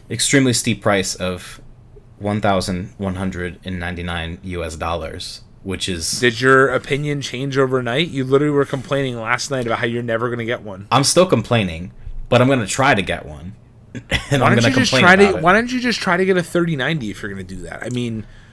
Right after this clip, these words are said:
Speaker 2: you
Speaker 1: Mm.
Speaker 2: might as well literally just future-proof yourself.
Speaker 1: There's no reason to sp-, that's, the,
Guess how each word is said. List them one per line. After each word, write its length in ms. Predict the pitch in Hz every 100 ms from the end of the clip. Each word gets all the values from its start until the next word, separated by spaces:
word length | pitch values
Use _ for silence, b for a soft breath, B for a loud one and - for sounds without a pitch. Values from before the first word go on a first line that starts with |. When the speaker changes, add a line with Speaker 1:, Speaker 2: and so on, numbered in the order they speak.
| b -
Speaker 2:
you 100 | 139
Speaker 1:
Mm. 40 |
Speaker 2:
might 180 | 131 139
as 100 | 165
well 160 | 180 143
literally 280 | 127 135 131
just 360 | 127 - -
future-proof 560 | - 127 - 101 110 -
yourself. 460 | 92 87 - - - - - - - - -
Speaker 1:
There's 220 | 113 117
no 80 | 139
reason 240 | 120 113 110
to 40 | 95
sp-, 160 | - 117
that's, 380 | 113 120 - - - - - -
the, 220 | 117 127